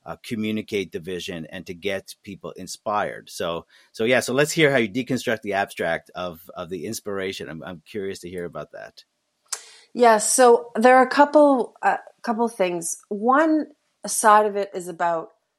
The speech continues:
Speaker 2: the, the s-, the how, the
Speaker 1: Mm-hmm.
Speaker 2: style, and the other side of it is about the sort of what of the
Speaker 1: Mm.
Speaker 2: actual vision itself. So I'm gonna start with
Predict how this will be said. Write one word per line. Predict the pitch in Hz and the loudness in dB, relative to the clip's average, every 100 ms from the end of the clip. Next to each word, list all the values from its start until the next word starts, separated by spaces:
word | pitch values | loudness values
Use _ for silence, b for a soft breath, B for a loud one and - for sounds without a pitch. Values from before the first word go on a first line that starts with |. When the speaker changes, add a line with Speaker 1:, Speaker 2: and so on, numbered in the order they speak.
| _ | _
Speaker 2:
the, | 170 175 170 - 175 | -2 0 0 -4 -10
the | 175 | -8
s-, | 180 - - | -8 -8 -6
the | 175 | -6
how, | - 160 156 185 269 | -4 0 2 2 -2
the | 180 | -8
Speaker 1:
Mm-hmm. | - - | -8 -2
Speaker 2:
style, | 165 151 165 254 _ _ _ - | 0 0 -4 -10 _ _ _ -4
and | 220 226 | -2 0
the | |
other | 226 240 | 0 -4
side | - 208 196 | -2 -2 0
of | 190 | -2
it | 185 | -6
is | 175 165 | -8 -12
about | 160 165 156 - _ | -4 0 0 -4 _
the | 170 175 | -16 -8
sort | - 185 | -4 -4
of | 165 151 - | -4 -8 -18
what | - 170 156 - - - | -12 0 0 0 -10 -6
of | 180 | -4
the | 175 170 | 2 4
Speaker 1:
Mm. | |
Speaker 2:
actual | 156 - 170 160 156 | 4 0 -2 -2 -2
vision | 170 160 160 151 | -4 -4 -4 -6
itself. | 143 - - - | -8 -8 -10 -8
So | - 226 208 - b b b b b | -2 2 2 0 b b b b b
I'm | 254 277 | 2 4
gonna | 370 | 4
start | 427 - 208 220 214 - | 2 4 6 6 4 -8
with | 185 180 180 _ | -6 -4 -6 _